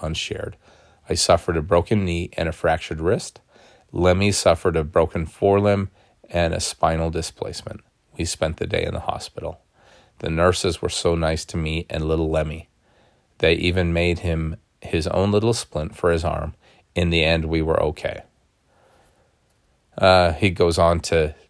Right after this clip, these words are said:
to talk about everybody else and says, unfortunately, that, that crash resulted in four casualties. Um, a f-,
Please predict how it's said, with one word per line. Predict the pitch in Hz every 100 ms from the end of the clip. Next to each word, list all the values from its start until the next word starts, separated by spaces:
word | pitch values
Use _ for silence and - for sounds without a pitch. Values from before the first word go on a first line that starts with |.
| -
to | -
talk | 80 82 78 80
about | 76 78 80 - - - _ -
everybody | 87 87 82 82 80
else | 78 87 - -
and | 80 78 78 80 - - - -
says, | - 85 82
unfortunately, | 80 78 82 - - - 80
that, | 76 76 73 -
that | - -
crash | - 78 76 - - - _ _ _ _
resulted | 80 80 82 78 82
in | 78
four | - - -
casualties. | - - - - - - - - _ _ _ _ _ _ _ _ - - - - - _ _ _ _ -
Um, | 120 117 107
a | 117
f-, | -